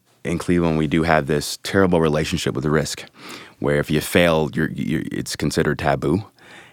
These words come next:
And in other cities like New York or Silicon Valley, you wanna fail, and, and, and failure is, um, embraced, because when, when you fail, you figure out what works and what doesn't work, and you go back to market and you try again, right? And so I think that we have to find a way to change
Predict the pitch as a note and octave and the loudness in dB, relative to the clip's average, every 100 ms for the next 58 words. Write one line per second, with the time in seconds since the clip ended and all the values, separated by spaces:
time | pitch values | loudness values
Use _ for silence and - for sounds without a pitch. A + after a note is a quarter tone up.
0 | - E2 D#2+ D#2+ F2 E2 D2+ F#2 D#2 D2 | -4 2 4 4 2 2 0 0 0 0
1 | C#2 C#2 C2+ D2 D#2 D#2 D#2+ C2+ C#2 - | -2 -4 -2 0 2 2 0 -2 -4 -2
2 | D#2+ D2+ C#2+ C#2 D2+ F2 D#2 C#2 C#2 - | 0 0 0 0 2 2 2 -2 -6 -12
3 | - - - F2+ F2 F#2+ E2+ - E2 G2 | -20 -20 -2 2 4 4 2 2 2 2
4 | A2 D#2 D#2 C#2+ D#2+ D2 E2+ F2 E2+ D#2+ | 2 0 0 -2 -4 0 2 4 4 2
5 | D2+ D2 - D2 C#2+ C#2+ C#2 - D#2 D2 | 2 -2 -2 -2 0 -2 -2 -2 -2 0
6 | D#2 A2 - D#2 - D2+ D2 E2 D#2 D2+ | 2 2 0 -2 0 0 2 0 2 -2
7 | C#2+ - A#2 E2+ D#2 E2 D#2 D#2+ D2 D#2 | 0 0 2 2 2 0 2 2 2 0
8 | D2 F2+ - D#2+ D2 D#2+ G2 G2 G#2 D#2+ | 2 0 0 -2 0 0 0 0 0 0
9 | D2 D#2 D#2 - D2+ D#2 - E2+ C#2+ - | 2 2 2 2 2 2 0 -2 -2 0
10 | D#2 C#2+ - D2 B1+ - _ - - - | 0 0 -2 -4 -4 -10 _ -20 -20 -8
11 | - F#2 - D#2 E2 E2 D#2 - G#2 G#2 | 2 2 4 0 2 2 2 2 0 0
12 | F2 D#2 F2 D#2+ - - E2 D#2 D2+ E2 | 0 0 0 0 -2 0 2 2 2 2
13 | D#2+ D2 - G2 G2 F2+ E2 - | 2 -2 -2 2 4 4 2 -2